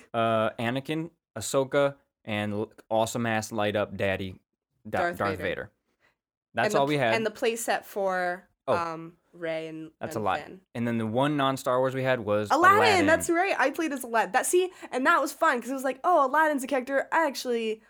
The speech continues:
Speaker 2: like in Disney." Not that I don't like Rey and Finn, but I, I'm not interested in playing as, I'm just not. I wanna play as, like,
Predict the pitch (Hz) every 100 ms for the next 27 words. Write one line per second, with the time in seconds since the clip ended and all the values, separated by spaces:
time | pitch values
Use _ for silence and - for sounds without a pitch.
0 | - 185 233 269 240 220 214 190 190 226
1 | 247 302 294 277 285 254 240 262 233 -
2 | 285 254 220 220 - 233 247 247 285 320
3 | 311 285 240 277 240 214 202 175 165 -
4 | 220 254 208 160 - 196 254 277 262 240
5 | 220 226 214 208